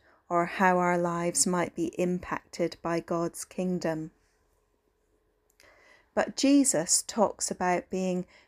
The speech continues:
dressed for action rather than dressed for best. The dressing here is the dressing of the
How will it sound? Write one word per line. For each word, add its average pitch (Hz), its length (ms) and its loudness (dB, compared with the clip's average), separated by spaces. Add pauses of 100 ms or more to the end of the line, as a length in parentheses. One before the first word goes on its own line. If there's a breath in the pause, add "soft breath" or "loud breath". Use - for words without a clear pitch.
(140)
dressed 208 500 4
for - 300 -6
action 165 680 -8 (540)
rather 180 400 4
than 170 420 -4 (140)
dressed - 400 -4
for - 180 -4
best. - 680 -4 (960)
The 185 100 -2
dressing 190 720 4
here 170 400 -6 (320 soft breath)
is 190 220 2
the 190 120 0
dressing 196 680 2
of - 180 -4
the - 140 -8